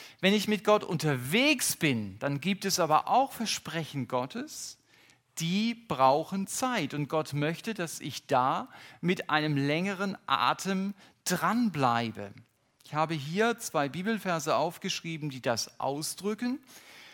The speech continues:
Einmal aus Hebräer sechs, da heißt es in Vers zwölf, Ihr sollt nicht träge werden, sondern Nachahmer derer, die durch Glauben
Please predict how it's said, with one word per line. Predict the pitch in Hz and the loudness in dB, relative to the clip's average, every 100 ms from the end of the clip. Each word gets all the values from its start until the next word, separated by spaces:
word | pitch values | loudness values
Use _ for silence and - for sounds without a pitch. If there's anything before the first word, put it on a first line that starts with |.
| - | -8
Einmal | - 151 151 151 151 | 0 0 2 2 0
aus | - 160 151 - | -2 -2 -2 -6
Hebräer | 135 131 131 117 | -6 -4 -2 -2
sechs, | 104 120 185 254 - - - _ _ | -2 -4 -6 -6 -8 -8 -12 _ _
da | 151 135 | -2 0
heißt | 139 151 | 0 0
es | 151 | -6
in | 143 139 | -8 -8
Vers | 131 127 - - | -6 -6 -6 -10
zwölf, | - 135 143 185 254 247 - _ _ _ _ _ _ _ _ - - - - | -4 0 2 2 -2 -8 -20 _ _ _ _ _ _ _ _ -20 -20 -20 -4
Ihr | 165 | -2
sollt | 143 151 151 | 2 4 2
nicht | 147 - - | 0 -4 -6
träge | - 131 131 156 180 | -2 0 0 0 -2
werden, | 170 175 185 220 233 | 0 0 0 -2 -6
sondern | 180 156 131 | -2 0 4
Nachahmer | 127 139 - 139 127 117 | 4 4 0 -2 0 -2
derer, | 110 123 127 135 202 254 294 _ _ _ _ _ _ - | -2 -2 -2 0 0 -2 -6 _ _ _ _ _ _ -8
die | 147 | -4
durch | 139 120 - | -4 -4 -4
Glauben | 127 123 160 208 214 233 | 2 4 4 0 -2 -4